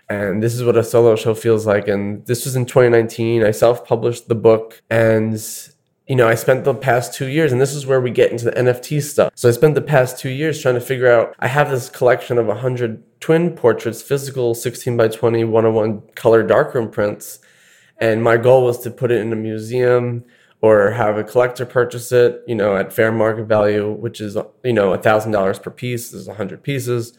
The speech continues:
it's a hundred thousand dollars. But to me, it was like, I can't sell these separately. Unlike the N F Ts where you're, where it's sold separately, but I'll, I'll get to that in a second. I think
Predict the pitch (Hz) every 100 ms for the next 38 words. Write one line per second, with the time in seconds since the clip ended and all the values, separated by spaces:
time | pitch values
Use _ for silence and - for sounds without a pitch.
0 | _ _ - 117 104 98 58 - 90 113
1 | 120 113 110 - _ _ _ _ - 117
2 | - 117 123 135 131 120 113 110 104 -
3 | - - 110 - 151 - 131 127 117 -
4 | 131 110 76 - 127 143 135 123 110 -
5 | 131 110 - 208 180 123 120 113 104 -
6 | - 101 - 170 196 - 95 110 107 110
7 | 117 117 123 127 123 135 57 92 - 160
8 | 139 120 147 143